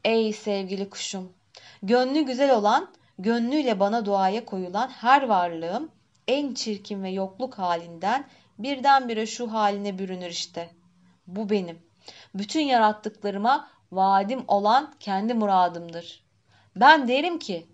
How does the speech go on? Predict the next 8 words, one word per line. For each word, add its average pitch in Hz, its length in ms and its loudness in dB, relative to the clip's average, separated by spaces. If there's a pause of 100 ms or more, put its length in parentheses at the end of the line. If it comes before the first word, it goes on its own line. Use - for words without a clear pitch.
(140)
o 220 160 0
cümle 285 300 2
alem 226 400 2
için 254 280 -6
canı 254 340 4
gönülden 202 560 -2
dua 208 260 2
edince 220 500 -4